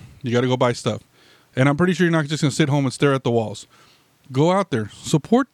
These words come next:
support what you like. I'm just using Tejano as an example 'cause this is my platform. I do interviews with Tejano artists.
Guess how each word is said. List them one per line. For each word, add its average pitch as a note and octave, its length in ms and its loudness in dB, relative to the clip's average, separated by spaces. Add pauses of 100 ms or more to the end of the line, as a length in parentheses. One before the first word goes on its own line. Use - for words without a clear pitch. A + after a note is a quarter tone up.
(100)
support F#3+ 360 0
what F#3+ 140 -2
you G3+ 80 0
like. C#3 280 -2
I'm F3 120 2
just G#3+ 160 0
using G#3+ 240 2
Tejano D#3 520 0
as C3+ 160 0
an B2 100 0
example F#3+ 640 0 (280)
'cause A#2+ 160 0
this D3 200 0
is D3 60 2
my C3+ 140 2
platform. F#3 600 0 (540)
I B2 140 2
do C3+ 180 2
interviews F3 360 2
with D#3+ 100 -2
Tejano D#3+ 320 0
artists. E3 380 0